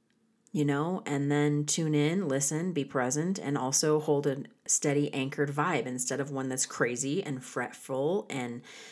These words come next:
talking about all of the fret. It's, it's really, this is, like, these are the days, like, especially with this Taurus, this axis of love and power, like I was saying last week,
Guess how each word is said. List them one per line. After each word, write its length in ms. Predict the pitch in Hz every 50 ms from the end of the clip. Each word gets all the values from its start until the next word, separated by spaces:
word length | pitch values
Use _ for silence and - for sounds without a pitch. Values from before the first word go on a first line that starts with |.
| - - _ -
talking 680 | - - - 139 131 131 - - 147 143 147 160 180 185 -
about 360 | 175 175 170 160 160 160 170
all 180 | 165 165 165
of 100 | 175 180
the 100 | 185 185
fret. 480 | 175 - - - 185 175 185 202 - - -
It's, 540 | 151 147 147 - - - - - - - - -
it's 160 | 165 - -
really, 360 | 196 214 226 - 254 247 233
this 220 | 208 180 175 - 233
is, 180 | 226 226 -
like, 280 | - - - 220 - - - - - - - - _ _ _ - - _ -
these 180 | 180 202 214
are 60 | 254
the 100 | 247 277
days, 480 | 262 - - 185 196 175 143 143 147 147
like, 160 | 143 139 -
especially 520 | 147 151 - - - 165 165 - - 240 247
with 140 | 247 247
this 180 | 240 208 190 -
Taurus, 440 | - - 170 160 156 156 156 156 -
this 180 | - 147 - -
axis 420 | - 135 139 147 - - 233 - 151
of 120 | - 160
love 180 | 151 151 151 151
and 140 | 151 147
power, 440 | 147 - 135 131 127 131 135 139 147
like 160 | 143 135 139
I 60 | 139 123
was 120 | 131 -
saying 340 | - 147 139 139 143 147 156
last 200 | 151 151 156 -
week, 260 | 160 143 110 - -